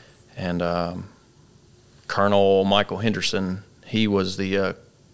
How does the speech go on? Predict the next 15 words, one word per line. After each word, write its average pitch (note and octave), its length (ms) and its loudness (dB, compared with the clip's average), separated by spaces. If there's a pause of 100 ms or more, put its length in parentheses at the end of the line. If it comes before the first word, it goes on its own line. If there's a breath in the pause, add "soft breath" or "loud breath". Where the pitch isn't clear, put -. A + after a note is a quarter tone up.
(320)
commander, F2+ 480 0
company F2+ 340 -6
commander F#2 360 -4
at E2 80 -6
the - 60 -16
time. F#2 240 -4
He's F#2 140 -6
currently F#2+ 380 -2
the, F#2+ 240 -4
uh, F2+ 220 -2
Arkansas F#2+ 340 -2
Guard F#2+ 260 -2
Chief - 240 -6
of - 60 -8
Staff. - 440 -4